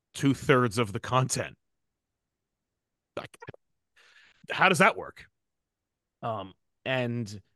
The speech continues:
and I'm constantly struggling to remind people that that other channel exists, despite the fact that if it didn't exist,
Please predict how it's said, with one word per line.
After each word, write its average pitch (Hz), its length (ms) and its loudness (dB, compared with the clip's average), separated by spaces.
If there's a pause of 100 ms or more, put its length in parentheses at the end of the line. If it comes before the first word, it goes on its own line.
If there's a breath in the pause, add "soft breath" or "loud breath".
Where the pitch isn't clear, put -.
(120)
and 135 140 2
I'm 131 120 2
constantly 139 560 -4
struggling 113 500 -2
to 101 440 -6
remind 113 540 -4
people 104 340 -8
that 98 120 -8
that 98 160 -2
other 95 180 -4
channel 90 300 -8
exists, 113 460 -2
despite 143 340 -4
the 120 80 -8
fact 104 280 -2
that 101 100 -8
if 101 180 -10
it 92 100 -14
didn't 135 240 -4
exist, 95 400 -8